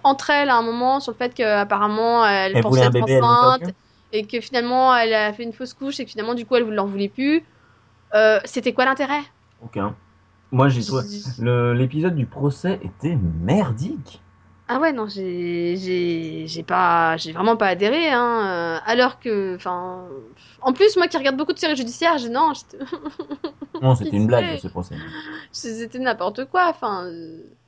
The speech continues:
Speaker 1: c'était juste n'importe quoi. Donc, enfin, voilà, j'ai pas, j'ai pas vraiment adhéré à ça. Le flashback, en plus, qui, qui plombait l'épisode, je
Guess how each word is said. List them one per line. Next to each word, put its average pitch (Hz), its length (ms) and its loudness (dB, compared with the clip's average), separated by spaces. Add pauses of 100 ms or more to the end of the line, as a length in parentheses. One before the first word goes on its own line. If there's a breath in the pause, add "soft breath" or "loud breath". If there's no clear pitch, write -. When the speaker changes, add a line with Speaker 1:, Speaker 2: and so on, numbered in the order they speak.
(840)
Speaker 1:
c'était 202 400 -6
juste 247 320 -4
n'importe 214 380 -6
quoi. 285 240 -6 (580 soft breath)
Donc, 214 400 -2
enfin, 208 300 0
voilà, 269 300 4
j'ai 226 120 -2
pas, 285 520 4
j'ai 240 120 -8
pas 262 200 0
vraiment 269 200 -4
adhéré 233 320 -2
à 226 80 -2
ça. 269 320 2
Le 269 140 0
flashback, 294 480 2
en 254 100 -2
plus, 320 460 -4 (100)
qui, 226 220 -12
qui 233 100 -8
plombait 277 320 -2
l'épisode, 254 760 2
je 202 60 -16